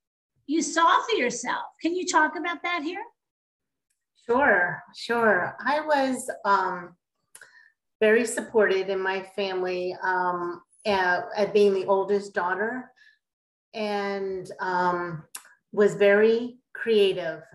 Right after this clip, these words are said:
Speaker 2: and liked to run, run around a lot with my younger siblings. And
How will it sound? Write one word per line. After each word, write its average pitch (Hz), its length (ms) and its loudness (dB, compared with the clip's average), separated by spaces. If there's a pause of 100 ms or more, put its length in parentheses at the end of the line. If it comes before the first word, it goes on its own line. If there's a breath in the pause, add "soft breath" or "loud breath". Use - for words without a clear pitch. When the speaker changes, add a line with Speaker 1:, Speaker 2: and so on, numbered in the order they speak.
(140)
Speaker 2:
and 175 440 -4
liked 190 300 -4
to 226 140 -2
run, 196 680 2 (1300 loud breath)
run 226 180 4
around 220 400 4
a 233 60 0
lot 220 360 2
with 226 200 -6
my 208 100 -6
younger 214 380 -4
siblings. 226 720 -4
And 202 400 -6